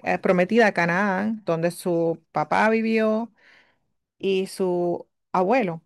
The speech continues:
como extranjeros. Y a pesar de la promesa de Dios de que algún día su familia heredaría Canaán,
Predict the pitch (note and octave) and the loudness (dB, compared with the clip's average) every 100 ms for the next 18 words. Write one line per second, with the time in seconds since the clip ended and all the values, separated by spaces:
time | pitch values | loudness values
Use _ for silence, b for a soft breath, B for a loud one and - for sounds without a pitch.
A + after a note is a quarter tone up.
0 | _ _ _ - G3+ F#3+ F#3 - G3+ G3+ | _ _ _ 0 0 2 4 4 2 0
1 | F#3 E3 F#3 F3+ D#3 F#3 - - _ _ | -2 0 0 0 -2 -8 -14 -20 _ _
2 | _ - F#3 F3+ F3+ E3+ F3 G3+ A3 A3 | _ 0 2 2 2 2 4 4 4 4
3 | G#3 A3+ - A#3 A3+ A3 G3 F#3+ D#3+ F3+ | 4 4 4 4 4 2 0 0 0 -2
4 | F#3+ _ _ F3 F3 E3+ E3+ E3+ A3 A#3+ | -6 _ _ -2 0 2 0 0 -2 -2
5 | A#3+ A#3+ F#3 E3 F#3+ b b b b b | -2 0 0 -2 -6 b b b b b
6 | - - G#3 G#3 F3+ F#3 G#3 A3 F#3+ F3 | -4 -2 0 2 2 2 2 4 4 2
7 | - _ _ _ - G3+ F3+ F3+ E3+ E3 | 0 _ _ _ -2 2 2 2 2 2
8 | E3 A#3+ A3+ F#3 F#3 F3 F3 G3 E3 F3 | 0 0 0 -2 -4 -4 -4 -4 -6 -6
9 | G#3 | -8